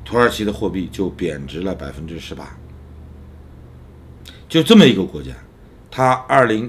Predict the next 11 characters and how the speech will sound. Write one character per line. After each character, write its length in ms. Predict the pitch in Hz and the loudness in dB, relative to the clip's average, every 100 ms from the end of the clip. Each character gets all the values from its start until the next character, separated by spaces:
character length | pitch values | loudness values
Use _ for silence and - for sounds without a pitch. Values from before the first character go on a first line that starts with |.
| - | -6
一 200 | 143 135 | -6 -4
七 320 | - - 123 | -4 -2 -2
年 180 | 104 65 - - | -2 -6 -12 -18
也 260 | 76 67 - | -14 -14 -12
宣 300 | - 135 139 | -6 -4 -4
布， 120 | 135 - - - - - - - - - - - | -8 -12 -20 -20 -20 -20 -20 -20 -20 -20 -20 -8
人 380 | 104 110 113 135 | 0 4 4 4
均 300 | 127 123 110 | 2 0 -2
G 120 | 113 | -4
D 140 | 104 | -2
P 260 | 101 90 | -2 -6